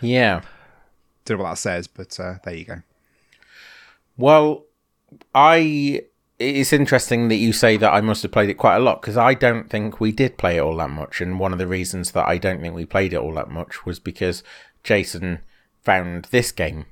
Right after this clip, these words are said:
Speaker 1: Shinobi three, difficult.
Speaker 2: Right.
Speaker 1: Um, and this is supposed to be much easier than, than Revenge of Shinobi, so what, I don't know what you were on, uh, but you should maybe find out.
Speaker 2: High on
Speaker 1: 'Cause
Speaker 2: life.
Speaker 1: it seemed to do you some good.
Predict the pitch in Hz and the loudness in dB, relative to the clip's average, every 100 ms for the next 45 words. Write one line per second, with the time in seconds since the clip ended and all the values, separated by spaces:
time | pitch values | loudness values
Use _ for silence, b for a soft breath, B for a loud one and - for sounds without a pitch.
0 | - - 98 92 85 87 - 113 95 - | -16 -10 -4 -2 -2 -6 -2 -2 -2 -6
1 | - - 80 - _ _ _ - 98 87 | -12 -14 -14 -14 _ _ _ -10 -8 -8
2 | - - 92 92 90 87 - - _ _ | -6 0 0 2 -2 -6 -10 -20 _ _
3 | _ _ _ _ _ _ _ _ _ 113 | _ _ _ _ _ _ _ _ _ 0
4 | 110 110 135 - 107 - - 107 - 92 | 0 0 0 0 -4 -4 0 0 0 -4
5 | 107 104 107 - 113 98 82 82 85 82 | -2 -2 -2 0 0 0 -2 -2 -4 -6
6 | 82 76 - _ - 87 85 85 90 90 | -8 -10 -18 _ -6 -4 -4 -2 -2 -2
7 | 82 - 73 73 76 87 - 90 90 95 | -4 -8 -8 -8 -6 -8 -4 -4 0 0
8 | - - 101 95 92 92 82 80 87 87 | 0 0 0 0 -2 -2 -4 -4 -6 -2
9 | 95 80 98 - _ - 85 85 85 80 | -2 -4 -10 -16 _ -4 -2 -2 -2 -4
10 | 87 - - 87 - b b b b - | -4 -8 -6 -8 -10 b b b b -4
11 | 90 85 85 - 80 82 85 85 - _ | -4 -2 -6 -4 -2 -2 -2 -4 -12 _
12 | _ - 113 101 95 82 78 76 - 98 | _ -10 -6 -6 -6 -8 -8 -10 -6 -6
13 | 90 - 85 95 87 82 - 95 87 98 | -6 -8 -6 -4 -4 -6 -8 -8 -6 -4
14 | 90 90 | -4 -4